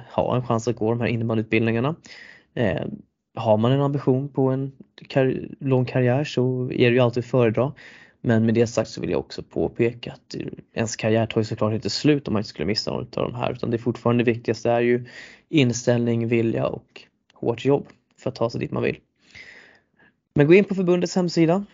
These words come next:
för att kunna läsa mer. Jag vet att Stockholms innebandyförbund har lagt upp lite information om det här också, och det hittar du på S T I B F punkt S E.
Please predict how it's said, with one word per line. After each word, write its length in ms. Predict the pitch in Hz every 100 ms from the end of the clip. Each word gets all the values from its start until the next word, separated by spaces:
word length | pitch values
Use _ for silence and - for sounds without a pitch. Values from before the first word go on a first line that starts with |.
| -
för 140 | -
att 60 | 147
kunna 100 | 151
läsa 260 | 147 139 131
mer. 200 | 135 156
Jag 80 |
vet 140 | 131 127
att 60 |
Stockholms 460 | 123 127 123 131 120
innebandyförbund 720 | 120 117 113 113 117 151 160 -
har 240 | 117 117
lagt 180 | 117 120
upp 120 | 117
lite 140 | 113
information 360 | 113 117 113 117
om 60 | 117
det 60 |
här 100 | 113
också, 320 | 110 - -
och 200 | 147 147 -
det 100 | 113
hittar 240 | 113 -
du 60 | 110
på 120 | -
S 260 | 120 107 -
T 240 | 120 110
I 140 | 113 107
B 100 | -
F 260 | 113 - -
punkt 280 | - - -
S 280 | 120 - -
E. 140 | 143